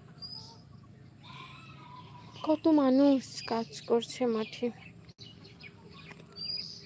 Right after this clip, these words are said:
আমি চলে যাই, আমার ছাদে অনেক কাপড় দেওয়া আজকে। পুরো সাত দিনের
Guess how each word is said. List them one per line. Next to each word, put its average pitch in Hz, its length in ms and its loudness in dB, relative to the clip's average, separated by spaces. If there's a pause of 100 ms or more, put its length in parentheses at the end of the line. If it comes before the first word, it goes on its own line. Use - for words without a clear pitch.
(2250)
আমি 254 120 4 (120)
চলে 254 320 8
যাই, 254 220 10
আমার 240 240 0
ছাদে 240 260 4 (100)
অনেক 254 260 0
কাপড় 220 400 0
দেওয়া 226 280 2
আজকে। 226 260 -4 (440)
পুরো 269 160 6 (120)
সাত 277 200 6 (100)
দিনের 294 260 2